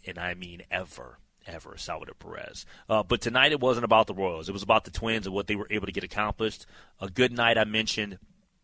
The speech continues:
before the break. Max Kepler broke out of that slump. He was three for four. The other player tonight for the Twins with a multi-hit game was Byron Buxton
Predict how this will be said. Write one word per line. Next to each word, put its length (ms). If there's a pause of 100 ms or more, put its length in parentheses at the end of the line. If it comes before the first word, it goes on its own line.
(320)
before 300
the 80
break. 320
Max 320
Kepler 360
broke 280
out 100
of 60
that 160
slump. 420 (340)
He 160
was 180
three 200
for 140
four. 500 (320)
The 200
other 260
player 380
tonight 340
for 140
the 100
Twins 680 (260)
with 140
a 60
multi-hit 840
game 480 (380)
was 200
Byron 680
Buxton 760